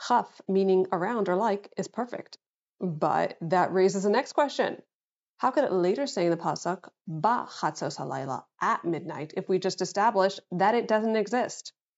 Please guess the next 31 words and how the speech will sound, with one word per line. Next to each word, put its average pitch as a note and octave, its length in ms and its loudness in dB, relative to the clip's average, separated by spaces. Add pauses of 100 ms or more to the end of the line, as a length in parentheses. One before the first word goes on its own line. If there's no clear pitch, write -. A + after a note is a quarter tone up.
(480)
And F#3 140 0
this F3 140 -4
is E3+ 80 -10
where E3+ 80 -4
the E3+ 80 -12
Brisker E3 320 -8
answer E3 240 -6
comes D#3+ 240 -8
in. E3+ 200 -10 (300)
The G3+ 80 -4
same G#3+ 240 -2
concept A#3+ 560 -2 (220)
applies E3+ 360 -2
to F#3+ 120 -6
death. G#3 260 -2 (340)
There G#3 180 2
is A3 260 0
no G#3+ 340 0
time G#3+ 320 -4
of E3 120 -4
death. - 220 -8 (280)
It's G3+ 160 -4
someone G#3 560 0
is G3+ 240 2
either G3+ 340 2
alive F#3 480 -2 (160)
or F#3 100 -2
dead, G3+ 480 -4
before F#3 540 2
or - 80 0
after. - 540 -6